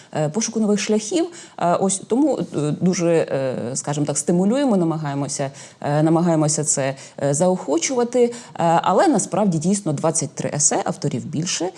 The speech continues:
Водночас, м, ось ця цифра двадцять три, напевно, що і для всіх нас символічна, тому що, е, на сьогодні дві тисячі двадцять третій рік, який ми дуже сподіваємося, що стане роком перемоги. На це,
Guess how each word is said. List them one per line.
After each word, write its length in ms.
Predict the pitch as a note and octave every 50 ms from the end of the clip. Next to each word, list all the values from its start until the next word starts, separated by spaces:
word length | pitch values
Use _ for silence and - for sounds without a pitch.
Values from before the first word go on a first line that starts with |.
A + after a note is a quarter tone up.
| - - - - -
Водночас, 720 | C#3 F3+ G#3+ G3 A3 C#4 D#4 D#4 - B3+ A#3 - - - - - - _ -
м, 260 | F3 F#3 F#3 F#3 E3 F3 - -
ось 240 | F3+ F3+ F3 -
ця 200 | - - - A3
цифра 500 | G#3+ A3 B3 A#3+ A#3+ - A3 G3 D#3+ - -
двадцять 460 | E3 D#3+ D#3+ G3+ G#3+ G#3+ - F#3+ G3
три, 160 | - A#3 B3
напевно, 400 | A#3 F#3+ - - G3+ G#3 G3+ F#3
що 180 | F3 - - F3
і 60 | D#3+
для 140 | D3+ D#3 D#3+
всіх 320 | D3+ - - G3+ - -
нас 260 | F3 E3 D#3+ - - - - - - D3
символічна, 760 | D3 - - F3+ E3 E3+ F#3 G3+ A#3 C#4 - - - - D#4 D#4+ - - _ -
тому 280 | - F3 F#3 G#3 A#3
що, 420 | A#3 A#3 - - - A3 G#3+ A3 G#3+ G#3+ - - - - - - - - _ -
е, 480 | - F3+ F3 F3+ F3+ F3+ F3+ F3 F3 D#3+ E3 - - - - - -
на 100 | F3 F#3
сьогодні 560 | F3+ - G3 F3+ G3+ A3+ A#3 A3 A#3+ A#3+ A#3+ A#3
дві 160 | - E3+ F3+
тисячі 420 | F#3 - A3 G#3 - G3 - - F#3
двадцять 440 | D#3+ F3 F#3+ F#3 - - F#3 F3 -
третій 360 | - G#3 G3 G3 - F3+ F3+
рік, 220 | A3+ B3 A#3 -
який 240 | - - - F#3 F3
ми 120 | E3+ E3
дуже 240 | D#3+ F#3 A3+ A#3 G#3
сподіваємося, 640 | F3+ - - E3+ D#3+ D3+ D#3+ E3 E3 D#3 D3+ D3+ -
що 160 | D#3 - - D#3
стане 300 | - - D3+ D#3 D3+ D3
роком 280 | D3 D3 D3+ D3 D3
перемоги. 540 | D3 D3 C#3+ D3 C#3 C#3 C3 B2+ C3 - - - - _ _ - - - - - - _ _ _ -
На 100 | D3+ D3
це, 320 | - - F#3 F3+ F3+